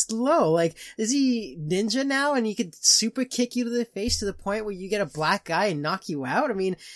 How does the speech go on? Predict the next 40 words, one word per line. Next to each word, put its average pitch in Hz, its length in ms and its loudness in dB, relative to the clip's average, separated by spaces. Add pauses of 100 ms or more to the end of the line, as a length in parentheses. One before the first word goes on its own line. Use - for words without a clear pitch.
you 277 80 -8
know, 262 80 0
you 254 140 0
think 285 180 -4
a 240 40 -4
tortoise 226 360 2
that's 202 160 2
very 196 220 0
slow, - 400 2 (200)
it 170 100 -6
would 170 100 -8
give 160 160 -2
you 151 240 -2
an, 143 140 -6
a 143 100 -4
little 139 480 -6
love 302 280 0
tap - 300 2
in 156 80 -4
the 143 80 -6
face, 131 300 -4
you 156 40 -2
know, 160 120 -2
not 254 160 0
to - 80 0
the 226 100 2
point 254 220 4
where 214 80 2
it 190 60 -4
gives 220 140 0
you 202 120 0
a - 20 -8
black 180 380 -4
eye 254 100 0
and 208 120 0
it - 20 2
would 175 120 0
knock 190 280 0
you 151 160 -8
out. 233 320 4